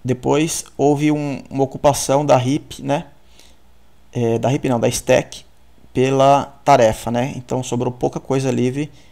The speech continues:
em cada uma das stacks. Aqui eu tirei o reset de novo, deixa eu apertar de novo aqui o reset. E aí vocês veem que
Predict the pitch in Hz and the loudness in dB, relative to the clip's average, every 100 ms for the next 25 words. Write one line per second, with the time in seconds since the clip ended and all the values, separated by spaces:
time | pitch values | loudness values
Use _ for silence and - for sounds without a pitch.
0 | - - 131 127 120 123 120 123 135 - | -20 -14 0 0 2 0 0 -2 -2 -8
1 | - - - - - - - - - - | -8 -10 -12 -14 -14 -16 -20 -20 -20 -20
2 | - - - - - - - - - - | -20 -20 -20 -20 -20 -20 -20 -20 -20 -20
3 | - 117 117 131 113 113 - 110 - 113 | -14 -12 -12 -8 -8 -10 -10 -12 -10 -8
4 | 131 139 - - - - - 90 - - | -6 -8 -10 -14 -16 -18 -6 -6 -6 -10
5 | 107 98 104 98 98 117 - 165 170 170 | -10 -12 -12 -14 -14 -14 -6 -4 -4 -8
6 | - - - - - - - - - - | -16 -18 -20 -20 -20 -20 -20 -20 -20 -20
7 | - - - - - 143 135 120 135 - | -20 -20 -20 -20 -16 -10 -8 -6 -8 -8
8 | 135 127 120 123 131 - 165 170 | -6 -6 -4 -4 -6 -6 -6 -6